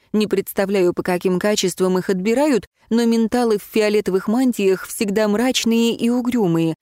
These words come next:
стараются не смотреть в глаза, а если посмотрят, хочется бежать со всех ног.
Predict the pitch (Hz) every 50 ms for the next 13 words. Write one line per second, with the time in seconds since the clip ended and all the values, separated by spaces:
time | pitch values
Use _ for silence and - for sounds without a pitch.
0 | _ _ - - - - 175 170 170 165 165 165 - - 170 170 165 - 170 165
1 | 160 - 175 170 151 151 - 175 170 165 147 160 208 233 226 _ _ _ - -
2 | 175 180 175 190 180 - 196 185 - 180 175 170 - 208 220 285 294 - - -
3 | - _ _ - - - 262 - 240 - - - 220 214 240 220 226 208 - -
4 | 220 208 - - 247 254 - 269 247 214 170 151 -